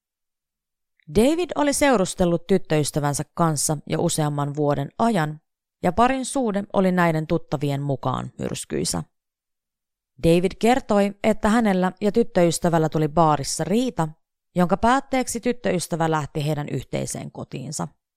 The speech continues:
Todistajat kertoivat kuulusteluissa,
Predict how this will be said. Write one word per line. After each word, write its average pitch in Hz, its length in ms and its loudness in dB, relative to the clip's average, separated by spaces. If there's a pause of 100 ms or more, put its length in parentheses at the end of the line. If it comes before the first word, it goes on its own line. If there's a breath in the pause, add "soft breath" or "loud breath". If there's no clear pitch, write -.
(1000)
Todistajat 294 600 2
kertoivat 175 560 2
kuulusteluissa, 160 920 -2